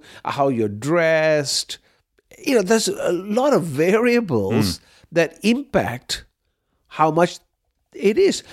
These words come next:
Speaker 1: In fact, when you're traveling in a lot of the countries in Asia Pacific, it's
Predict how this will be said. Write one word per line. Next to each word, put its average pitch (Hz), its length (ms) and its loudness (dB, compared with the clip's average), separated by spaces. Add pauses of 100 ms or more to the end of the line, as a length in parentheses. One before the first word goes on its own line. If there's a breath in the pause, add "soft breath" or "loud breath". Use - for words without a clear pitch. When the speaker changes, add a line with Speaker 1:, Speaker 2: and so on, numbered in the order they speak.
(120 loud breath)
Speaker 1:
In 196 140 4
fact, 226 240 2
when 233 220 0
you're 359 100 2
traveling 196 540 0
in 139 140 0
a 143 40 2
lot 165 160 4
of 160 120 -2
the 127 160 4
countries 120 840 0 (160)
in - 340 -2
Asia 139 380 2
Pacific, 131 720 0 (220 loud breath)
it's - 380 0